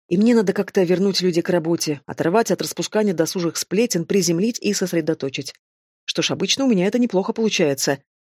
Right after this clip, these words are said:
Всё изменилось. Это ощущается в воздухе, каком-то густом, напряжённом до предела.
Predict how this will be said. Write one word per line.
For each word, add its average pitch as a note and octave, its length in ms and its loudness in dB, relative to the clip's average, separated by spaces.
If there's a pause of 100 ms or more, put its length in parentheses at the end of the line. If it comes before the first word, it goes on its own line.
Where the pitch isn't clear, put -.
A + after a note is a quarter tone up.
Всё - 200 2
изменилось. D3+ 540 -4 (360)
Это F#3+ 220 2
ощущается F3 520 2
в D#3 40 -12
воздухе, G#3 440 2
каком-то F3+ 400 0
густом, F3 480 0
напряжённом F3+ 680 0
до D#3 80 -2
предела. D3+ 480 0